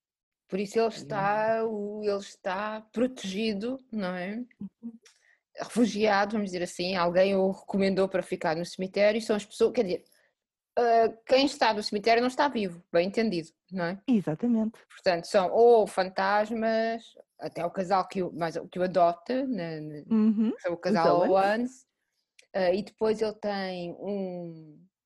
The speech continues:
Speaker 1: o Silas é como se fosse um
Speaker 2: Um guardião.
Speaker 1: um guardião,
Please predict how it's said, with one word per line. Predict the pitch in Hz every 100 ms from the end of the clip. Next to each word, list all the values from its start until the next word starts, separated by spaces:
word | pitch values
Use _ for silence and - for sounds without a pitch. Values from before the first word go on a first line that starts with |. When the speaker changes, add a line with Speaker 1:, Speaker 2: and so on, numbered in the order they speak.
| _ _ _ - _ _ _ _ _ _ _
Speaker 1:
o |
Silas | - 202 180 202 202 202
é | 196
como | 196 190
se | -
fosse | 190 185 -
um | 175 175 165 156 170 175 _ _ _ _ -
Speaker 2:
Um |
guardião. | 196 170 - 151 160 _ _
Speaker 1:
um | 208
guardião, | 202 196 180 202 202 214 214 214 220